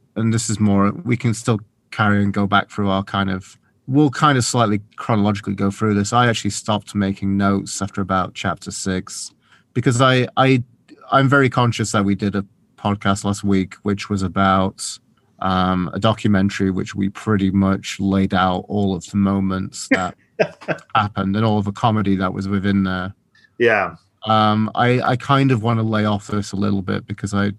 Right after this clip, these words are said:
Speaker 1: I kind of wanna keep the powder dry for if anyone wants to go out and read this, because I, I, I think there's a lot here to enjoy within this, so I, I don't wanna spoil too much about that, so I'll talk kind of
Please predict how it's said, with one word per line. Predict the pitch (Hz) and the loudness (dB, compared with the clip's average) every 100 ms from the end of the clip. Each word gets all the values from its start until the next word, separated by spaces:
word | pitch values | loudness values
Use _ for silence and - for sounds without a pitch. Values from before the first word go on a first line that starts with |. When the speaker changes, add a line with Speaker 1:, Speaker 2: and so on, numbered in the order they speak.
| - | -8
Speaker 1:
I | - 104 | -6 -4
kind | 101 - 107 104 | -4 -4 0 0
of | 95 | 0
wanna | 101 101 | -2 -2
keep | - 98 | -2 -6
the | 101 | -6
powder | - 98 92 | -2 -2 -2
dry | 92 101 95 | -4 -4 -4
for | 98 - 101 98 98 101 _ _ _ _ | -6 -6 -4 -2 -4 -6 _ _ _ _
if | 120 123 | 0 2
anyone | 120 117 113 | 4 4 4
wants | 113 107 - _ _ | 2 0 -6 _ _
to | 104 | 0
go | 104 | 2
out | 92 | 2
and | 101 | 2
read | 101 | 0
this, | 98 95 | 0 -4
because | - 101 | -6 -2
I, | 98 101 - - - - - | -2 -2 -6 -16 -18 -14 -2
I, | 113 104 - | 0 0 -2
I | 110 | -2
think | 107 110 104 | 0 0 0
there's | 101 | 0
a | |
lot | 101 101 - | 0 -2 -2
here | 101 | -2
to | 98 - | -2 -2
enjoy | 95 92 101 98 95 - _ _ _ | -6 -2 0 0 -2 -8 _ _ _
within | - 104 98 101 | -2 0 4 4
this, | 98 95 | 4 2
so | - 107 | 0 2
I, | 98 101 107 | 2 2 0
I | |
don't | 101 110 104 | 0 0 2
wanna | 101 101 | 0 0
spoil | - - 101 95 | -2 -2 0 0
too | 95 - 110 | -4 -2 0
much | 104 107 - - - _ _ _ - | 2 0 -2 -10 -12 _ _ _ -8
about | 104 113 104 | -2 0 2
that, | 101 98 | 0 -2
so | - | -2
I'll | 104 | -4
talk | - 117 | -2 -6
kind | 131 98 | -2 -2
of | 95 | -4